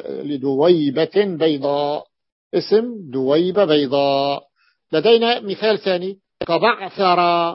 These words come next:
قبعثر بسكون العين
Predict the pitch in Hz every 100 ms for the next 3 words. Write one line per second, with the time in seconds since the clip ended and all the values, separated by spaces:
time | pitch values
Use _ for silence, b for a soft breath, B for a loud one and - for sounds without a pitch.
0 | 190 _ _ _ _ - 147 175 202 185
1 | 175 156 156 156 156 _ - - _ 135
2 | 156 160 - - - 156 - 247 233 175
3 | 165 196 220 254 269 262